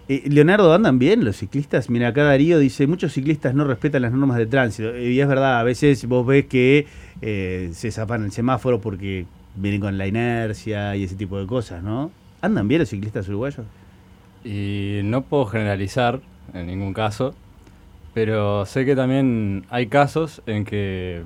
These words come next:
Speaker 2: eh, creo que esto es una experiencia que solo se llega andando en bicicleta, que hay casos en que por ahí, eh, ningún, no hay ningún riesgo en pasar un semáforo en rojo, y yo por lo menos en lo personal, eh,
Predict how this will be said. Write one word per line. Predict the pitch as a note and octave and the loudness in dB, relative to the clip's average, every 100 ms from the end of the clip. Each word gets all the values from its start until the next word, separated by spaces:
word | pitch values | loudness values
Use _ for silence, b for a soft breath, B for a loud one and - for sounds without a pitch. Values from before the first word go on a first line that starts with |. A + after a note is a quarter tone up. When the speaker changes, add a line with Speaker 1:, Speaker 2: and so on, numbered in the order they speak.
| F2 - | -14 -14
Speaker 2:
eh, | - G2 G2+ | -8 -6 -6
creo | - C#3+ | -2 0
que | D3 | 0
esto | D3 C#3 | -4 -4
es | |
una | C3+ B2 | -2 -2
experiencia | G#2 A2+ C3 D3 C3+ | -2 -2 -2 0 -2
que | G#2 | -2
solo | A#2+ A2+ A#2 G2 F2 b b b b | -2 -2 -2 -4 -6 b b b b
se | - | -8
llega | G2+ A#2 A#2+ | -4 0 2
andando | A#2+ G#2 A#2 B2+ A#2+ | 2 0 2 2 2
en | G#2 | -2
bicicleta, | G2 G#2 A#2 A2 A#2+ - b b b b b - | -4 -2 -2 -2 -4 -6 b b b b b -6
que | A#2 A2+ G#2+ A2 | 0 2 2 0
hay | B2+ | 0
casos | B2+ C#3+ C#3+ E3 C#3+ - | 2 2 2 -2 -4 -6
en | A2+ G#2+ | -4 -4
que | G#2+ G#2 G2 F#2+ F2+ F2 | -2 -2 -2 -4 -6 -8
por | - G#2 | -2 0
ahí, | B2 | 0
eh, | A2+ A2 G#2 G2 F#2 F2+ F2 | -2 -2 -2 -2 -4 -6 -6
ningún, | F#2 G2 B2+ C3+ A2+ | -6 -2 0 0 0
no | B2+ | 0
hay | C#3+ | 2
ningún | B2+ A2+ A#2 C3 A#2+ G#2 | 2 0 0 2 0 -2
riesgo | A2 D3 C3 A2 A2+ | 0 0 2 0 -2
en | F#2 | -4
pasar | F#2 F#2 G#2+ | -8 -6 -4
un | G2+ | -4
semáforo | G2 G2+ G#2+ G2 | -4 -4 -2 -2
en | G2 | 0
rojo, | A2+ G#2 B2 D#3 b b | -2 -2 -4 -6 b b
y | G2 | -12
yo | F#2+ C3 | -2 0
por | B2+ | 2
lo | B2 | 2
menos | A#2+ C3 A2+ | 2 2 0
en | G#2+ | -2
lo | G#2 | -2
personal, | G#2 G2+ A2 A#2+ C3 C#3+ b b b b | -2 -2 0 0 -2 -6 b b b b
eh, | G2 G2 F#2 F2 E2+ | -6 -4 -4 -4 -6